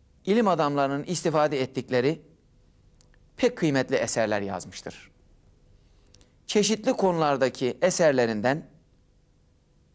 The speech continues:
kaynaklarda isimleri geçenler şunlardır. Müsned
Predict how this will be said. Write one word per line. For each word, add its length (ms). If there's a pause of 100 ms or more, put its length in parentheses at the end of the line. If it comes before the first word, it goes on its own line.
(140)
kaynaklarda 840
isimleri 480
geçenler 640 (920)
şunlardır. 800 (1600)
Müsned 460